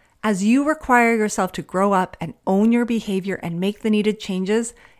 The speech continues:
it will create a positive pressure in your relationship that will cause the whole thing to mature. Now, your spouse may hate it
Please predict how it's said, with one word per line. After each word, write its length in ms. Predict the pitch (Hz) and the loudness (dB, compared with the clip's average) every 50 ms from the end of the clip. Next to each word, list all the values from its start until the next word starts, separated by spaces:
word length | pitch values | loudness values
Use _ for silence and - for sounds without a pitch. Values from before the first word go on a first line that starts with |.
| _ - | _ 0
it 160 | 208 214 - | 0 0 0
will 160 | 277 285 294 | 0 -2 -2
create 480 | 285 - - - 233 202 202 190 202 - - | -4 -8 -8 -6 -2 0 0 0 0 -2 -4
a 60 | - | -10
positive 680 | - - - - - 185 180 185 - 208 214 208 214 | -10 -12 -14 -8 -4 -2 -2 -2 -2 -4 -6 -6 -6
pressure 320 | - - 175 175 - - 170 | -6 -8 -6 -6 -6 -6 -6
in 140 | 160 160 | -6 -6
your 140 | 175 175 165 | -6 -6 -6
relationship 640 | 170 165 156 151 156 - 208 202 - - 240 240 - | -6 -6 -6 -6 -6 -6 -8 -8 -6 -6 -8 -6 -6
that 120 | 180 - | -8 -8
will 80 | 180 175 | -8 -10
cause 300 | - - 196 185 180 - | -8 -4 -4 -4 -4 -4
the 100 | 180 165 | -6 -8
whole 420 | - - - - 202 208 220 220 | -8 -8 -2 0 2 2 2 0
thing 280 | 214 - 202 185 180 170 | -2 -4 -4 -4 -4 -6
to 100 | - 170 | -8 -10
mature. 460 | 160 - - - 160 - - - - _ _ _ _ _ _ _ _ _ _ - - - _ - | -12 -12 -10 -10 -8 -8 -10 -12 -16 _ _ _ _ _ _ _ _ _ _ -20 -20 -20 _ -2
Now, 300 | 233 214 214 214 - - - _ _ _ _ _ _ | 0 2 2 2 0 -4 -12 _ _ _ _ _ _
your 120 | - 285 294 | -8 -6 -6
spouse 340 | - - 277 285 285 285 | -4 0 0 0 0 0
may 140 | - 269 254 | 0 -2 -2
hate 320 | 233 - - - 202 - - | -2 -4 -8 -8 -8 -8 -10
it 240 | - _ - - | -12 _ -18 -20